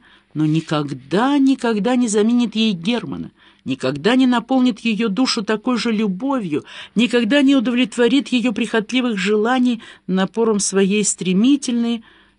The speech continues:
но, увы, такой неопытной страсти».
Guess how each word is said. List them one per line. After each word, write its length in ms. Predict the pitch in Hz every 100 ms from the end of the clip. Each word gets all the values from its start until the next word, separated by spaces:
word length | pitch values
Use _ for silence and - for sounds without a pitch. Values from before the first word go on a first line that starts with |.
| -
но, 260 | 247 277 247
увы, 180 | 226
такой 360 | 202 196 202 208
неопытной 1000 | 185 190 156 151 165 - 143 - 113 127
страсти». 840 | - - 110 110 131 - - -